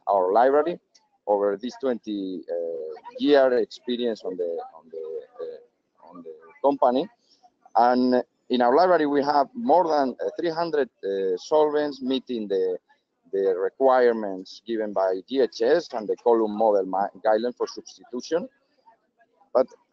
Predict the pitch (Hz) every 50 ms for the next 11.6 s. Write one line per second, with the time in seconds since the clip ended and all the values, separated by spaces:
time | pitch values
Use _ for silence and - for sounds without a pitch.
0 | - 98 117 117 - _ _ _ _ - - - 170 185 202 170 160 147 143 131
1 | 127 120 123 147 165 - - 101 104 104 110 135 175 208 214 - - 151 - 165
2 | 151 - 95 104 98 98 - 104 - - 160 156 151 127 120 113 104 101 95 92
3 | 95 101 95 92 92 - - 156 147 151 147 131 123 - - 143 139 - 107 92
4 | 90 95 127 160 - _ _ _ _ _ _ _ _ _ _ - _ _ _ _
5 | _ - - - _ _ _ - 147 165 180 175 165 - - - - _ _ -
6 | 113 113 107 107 101 - _ _ _ _ _ _ _ - 143 131 131 131 135 165
7 | 208 233 226 - _ - 120 110 98 - 104 107 110 107 147 156 175 165 - _
8 | _ _ _ _ _ - 156 151 147 139 - 107 110 120 143 151 139 135 147 -
9 | - 127 120 123 139 147 151 147 - 151 151 - _ _ _ _ _ _ _ _
10 | _ 151 160 160 - - - - 151 151 147 - - 127 113 104 107 - - 107
11 | 98 - 101 101 113 139 160 160 - - _ -